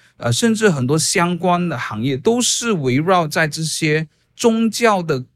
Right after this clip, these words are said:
供祭品上面来，呃，供奉来敬拜这些的偶像的。啊，所以这个基督教的传播，呃，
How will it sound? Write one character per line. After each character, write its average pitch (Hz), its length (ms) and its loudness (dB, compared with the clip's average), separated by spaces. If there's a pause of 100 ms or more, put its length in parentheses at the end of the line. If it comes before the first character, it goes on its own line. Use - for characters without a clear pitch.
供 226 240 2
祭 196 240 -4
品 113 240 -8
上 120 220 -4
面 117 220 0
来， 95 300 -6 (120)
呃， 95 220 -8 (140)
供 233 280 0
奉 180 260 -2
来 98 160 -2
敬 120 300 -2
拜 113 180 -2
这 104 140 -10
些 110 180 -2
的 98 80 -4
偶 - 180 -14
像 87 300 -6
的。 - 100 -16 (540)
啊， - 140 -2
所 262 160 2
以 254 100 4
这 254 220 -6
个 254 100 2
基 233 140 -2
督 226 100 -2
教 226 140 2
的 202 80 0
传 139 320 -4
播， 180 420 0
呃， 131 300 2